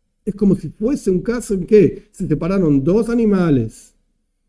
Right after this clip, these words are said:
Achrayus quiere decir que se tiene la responsabilidad de llevar esos animales en particular, no algún otro animal. No es que uno separó dos ofrendas, uno separó estos dos animales.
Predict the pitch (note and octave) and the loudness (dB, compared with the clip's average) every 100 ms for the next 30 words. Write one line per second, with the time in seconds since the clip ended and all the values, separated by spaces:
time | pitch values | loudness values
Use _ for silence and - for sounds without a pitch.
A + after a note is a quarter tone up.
0 | _ _ _ _ _ _ D#3+ B2+ F3+ G#3 | _ _ _ _ _ _ -10 -2 2 4
1 | G3+ G#3+ F3+ - F#3 E3+ D#3 G#3+ A3 F#3+ | 4 4 4 4 0 0 2 2 4 2
2 | E3 E3 D#3 F3+ G3+ F3 F3+ F#3+ - A3+ | 0 -2 0 2 2 2 -2 -4 0 2
3 | A#3+ A#3 A3 G3+ F3+ F3+ F#3 F3+ E3+ E3 | 2 2 0 2 2 4 2 0 0 2
4 | E3 D#3 C#3+ F#3 F#3+ D#3+ D#3+ D3+ D#3 C#3+ | 2 2 2 4 2 2 2 0 0 0
5 | C#3+ G#3+ A3 G3 F3+ D#3 E3 E3 - F#3+ | 2 0 0 -2 -2 -2 -2 -4 -4 -4
6 | F#3+ F#3 D#3 C#3 A#2+ - D3+ D#3+ G3 G3+ | -4 -2 0 0 -2 -6 -6 -2 -2 -2
7 | G3+ G3 F3 G#3+ G#3 G3 F#3 D#3+ A#2+ - | 0 0 0 0 0 0 0 -2 -4 -6
8 | _ | _